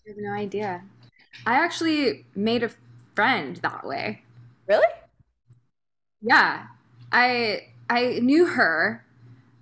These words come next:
Speaker 1: but I don't think I ever met her. If I had, it had been one time. It was from church camp. And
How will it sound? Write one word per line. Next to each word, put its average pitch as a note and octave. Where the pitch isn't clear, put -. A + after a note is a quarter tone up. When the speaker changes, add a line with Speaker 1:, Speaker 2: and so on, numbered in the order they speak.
Speaker 1:
but A#3
I A3+
don't B3
think E4+
I G3+
ever G#3+
met F#3
her. A3
If G#3+
I G#3
had, G3+
it G#3
had G#3
been G3+
one G3+
time. F#3
It G3
was G#3+
from G#3
church G3
camp. E3
And G#3